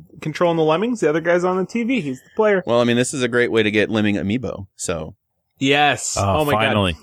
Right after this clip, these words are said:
Speaker 3: Well, there's actually a hundred different amiibos because, well, there's lemmings.
Speaker 2: Yeah.
Speaker 1: So many lemmings.
Speaker 3: Yeah.
Speaker 1: Mm-hmm.
Speaker 3: There, it's a limited run of fifty per lemming, though.
Speaker 1: And if you turn a little dial on the bottom, they become Skylanders.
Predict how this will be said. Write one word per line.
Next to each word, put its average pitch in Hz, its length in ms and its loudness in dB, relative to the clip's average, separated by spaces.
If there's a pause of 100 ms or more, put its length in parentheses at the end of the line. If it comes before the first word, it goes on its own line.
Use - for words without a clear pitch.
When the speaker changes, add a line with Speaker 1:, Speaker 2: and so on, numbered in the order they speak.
(140)
Speaker 3:
Well, 127 80 2
there's 131 180 0
actually 143 320 0
a 104 140 -4
hundred 113 480 0
different 87 440 -2
amiibos 78 640 -4 (240)
because, 90 340 0
well, 87 100 2
there's 82 160 -4
lemmings. - 520 -6
Speaker 2:
Yeah. 98 220 -6 (200)
Speaker 1:
So 139 320 4
many 117 160 4
lemmings. 101 480 -4
Speaker 3:
Yeah. 101 180 2 (300)
Speaker 1:
Mm-hmm. 143 180 -4 (360)
Speaker 3:
There, 120 300 0
it's 107 140 -8
a 107 60 -2
limited 110 360 2
run 98 200 2
of 87 100 -4
fifty 87 420 -8
per 85 160 -6
lemming, 76 340 -8
though. 76 260 -14
Speaker 1:
And 123 120 2
if 123 120 0
you 131 80 -4
turn 127 200 -4
a 131 60 -2
little 151 240 -2
dial 180 300 -2
on 156 120 0
the 165 80 0
bottom, 175 320 0
they 131 100 0
become 175 260 -2
Skylanders. 175 760 -2